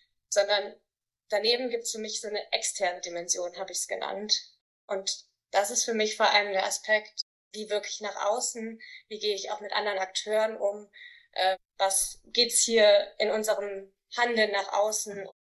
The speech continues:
Klimaschutz jetzt in unserem Fall oder geht es um eigenes Prestige, Ansehen,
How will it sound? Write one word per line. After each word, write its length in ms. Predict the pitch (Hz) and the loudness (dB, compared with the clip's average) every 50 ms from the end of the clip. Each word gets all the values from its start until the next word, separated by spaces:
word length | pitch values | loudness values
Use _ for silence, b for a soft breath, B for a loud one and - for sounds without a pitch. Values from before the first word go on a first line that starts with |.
| _ _ _ _ | _ _ _ _
Klimaschutz 560 | _ 214 226 254 277 277 - - 302 294 - - | _ -2 0 0 2 2 0 0 -2 -2 0 -2
jetzt 160 | 269 262 254 | -2 -2 -2
in 100 | 247 247 | -4 -4
unserem 320 | 247 247 262 269 262 254 | -4 -4 -2 -2 -2 -2
Fall 400 | - - - 240 240 240 240 - - | -4 -6 -4 -2 -2 -2 -2 0 0
oder 220 | 202 202 196 190 | 2 4 4 4
geht 220 | 190 196 196 - | 2 0 -6 -8
es 160 | - 190 - - | -10 -10 -6 0
um 240 | - 196 190 196 190 | 0 0 0 0 2
eigenes 520 | - - 190 190 190 196 185 185 - - | 6 6 6 6 6 2 -4 -6 -6 -10
Prestige, 680 | - - - 214 - - - 233 208 202 214 - - - | -14 -10 -8 -8 -6 -6 -6 -6 -2 0 0 0 0 0
Ansehen, 720 | - 175 190 196 196 - 190 180 175 180 185 185 185 - | -2 -2 -2 -2 -2 -4 -2 0 0 0 0 0 -4 -10